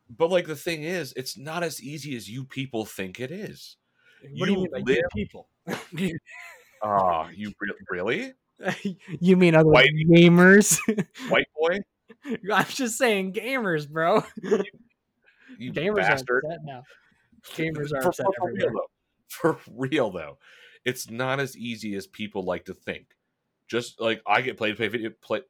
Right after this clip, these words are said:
Speaker 1: paid to play video games. Great. But you understand that you are playing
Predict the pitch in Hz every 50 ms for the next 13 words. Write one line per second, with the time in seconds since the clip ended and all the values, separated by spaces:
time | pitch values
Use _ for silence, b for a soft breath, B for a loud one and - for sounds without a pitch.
0 | _ _ _ - - 143 156 165 147 - - 131 127 - - 127 120 113 117 120
1 | 120 107 90 85 80 69 - - - _ _ _ _ - - - _ _ _ _
2 | _ _ _ _ _ _ - - 110 107 110 113 120 113 98 82 - b b b
3 | b b b b b _ - 117 120 113 123 117 120 135 143 143 139 131 - -
4 | - 143 135 123 110 107 101 95 - 113 107 107 104 101 - - - 113 107 104
5 | 104 101 101 104 101 92